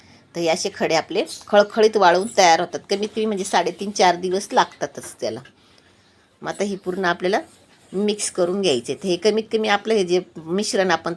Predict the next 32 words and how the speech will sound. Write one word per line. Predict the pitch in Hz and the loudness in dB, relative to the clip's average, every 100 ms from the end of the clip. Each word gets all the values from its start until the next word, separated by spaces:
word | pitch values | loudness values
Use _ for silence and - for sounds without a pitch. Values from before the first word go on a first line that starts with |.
| 175 | 2
तयार | 156 151 | 2 2
केलेलं | 175 175 214 | 0 -2 0
आहे, | 165 175 _ _ _ _ _ | -2 -6 _ _ _ _ _
ते | 170 | -6
जवळजवळ | 175 208 185 170 175 - | -2 0 0 0 -2 0
अर्धा | 175 196 202 | 0 2 0
किलो | 202 214 190 196 | -2 -4 -2 -2
ते | 185 190 180 180 175 180 180 185 - _ _ _ _ - | 0 0 2 2 2 2 0 -6 -12 _ _ _ _ -2
सहाशे | 196 196 202 214 | 0 0 0 -4
ग्रॅम | 190 185 175 | -2 -2 -2
असं | - 214 | -6 -4
हे | 180 | -4
आपलं | - 151 151 | -4 -8 -4
तयार | 170 143 156 | 0 2 0
होतं, | 175 - | -4 -12
फ्रेंड्स. | 151 131 107 - - - _ _ _ | -12 -10 -10 -12 -16 -18 _ _ _
तर | 196 | -4
हे | 180 | -2
आता | 170 185 | -2 -2
मिक्सरमध्ये | 202 214 - 208 208 202 | -4 -6 -6 -4 -2 -2
आपल्याला | 185 180 185 | -2 0 0
याची | 185 - | 0 -4
पावडर | - 160 165 190 | -2 -2 -2 -2
तयार | 170 151 | 0 0
करायची, | - 160 143 151 180 | 0 -2 -2 -6 -12
फ्रेंड्स. | - 139 123 - _ _ - _ _ | -10 -10 -10 -16 _ _ -20 _ _
तर | 175 | -8
त्याच्यात | 190 185 214 _ | -4 -2 -4 _
आपल्याला | 180 - 190 - - | -4 -2 -4 -2 0
एक | 208 - | 0 0
चमचा | 196 208 226 | -4 -2 -6
सायट्रिक | - 180 175 165 | 0 0 0 -4